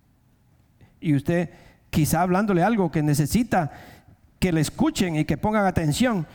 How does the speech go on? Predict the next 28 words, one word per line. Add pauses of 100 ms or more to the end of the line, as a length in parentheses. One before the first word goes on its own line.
y
usted (720)
y
el
otro
testeando. (1040)
O
quizás (680)
usted
está
haciendo
el
vacuum (1160)
y
le
están
hablando (880)
y
usted
está, (420)
"Oh
sí,
te
escuché." (3250)
Oye,
pero
no
escucha.